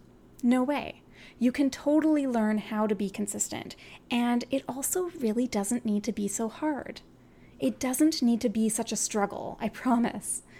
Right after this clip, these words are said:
Consistency is something you can develop. It is a skill that you can work on, and it will very likely make a huge difference,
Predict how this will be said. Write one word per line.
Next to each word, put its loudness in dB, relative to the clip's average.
Consistency 2
is 2
something 2
you 4
can 0
develop. -4
It 6
is 6
a 2
skill 2
that 2
you 2
can -2
work -4
on, -12
and 4
it 4
will 4
very 2
likely 0
make 2
a 2
huge 0
difference, -2